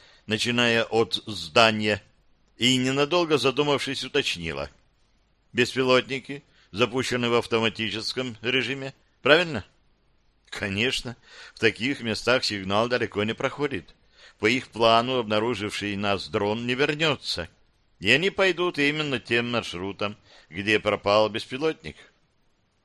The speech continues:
«Значит, надо, чтобы пропало сразу несколько»,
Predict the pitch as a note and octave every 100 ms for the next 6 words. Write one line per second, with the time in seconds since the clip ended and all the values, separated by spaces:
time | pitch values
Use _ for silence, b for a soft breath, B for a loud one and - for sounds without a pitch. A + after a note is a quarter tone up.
0 | _ _ G2+ G#2+ G2 A#2 - A2+ - G#2
1 | G#2+ C3 C#3+ G#2+ G2+ - b b b A2
2 | A2 A2+ G#2+ A2 A#2+ B2 A#2+ A#2 - A#2+
3 | A2+ A2+ A#2 B2 - F#2+ F2+ F#2 F#2